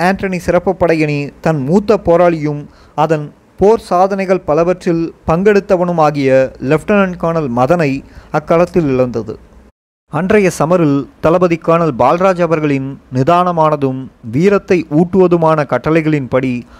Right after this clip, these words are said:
சார்ல்ஸ் ஆண்டனி சிறப்பு படையணியை அதன் சிறப்பு தளபதி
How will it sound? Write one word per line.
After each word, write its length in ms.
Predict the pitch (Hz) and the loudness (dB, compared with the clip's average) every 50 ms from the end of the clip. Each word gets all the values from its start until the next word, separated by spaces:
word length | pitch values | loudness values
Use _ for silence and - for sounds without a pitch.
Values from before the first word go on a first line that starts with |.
| - _ - - | -20 _ -8 -2
சார்ல்ஸ் 340 | - 180 202 214 - - - - 151 165 | 0 0 0 0 -4 -8 -12 -6 -4 -4
ஆண்டனி 320 | 175 170 170 170 175 165 156 - | -4 -4 -6 -6 -6 -6 -4 -2
சிறப்பு 280 | 151 151 160 - 170 | -2 -2 -2 -4 -6
படையணியை 580 | 156 - 160 156 156 156 151 151 143 147 143 139 139 135 - - - - - - 131 | -4 -2 0 0 0 0 -2 0 2 2 2 2 0 -6 -10 -14 -20 -18 -8 -2 -2
அதன் 240 | 135 139 147 131 131 131 - - - - | 0 0 0 -2 -2 -8 -12 -10 -2 0
சிறப்பு 320 | 180 190 202 202 202 190 - - | 2 2 2 0 0 -4 -2 0
தளபதி 400 | 147 151 156 156 156 139 139 135 | 0 0 2 0 0 0 0 -2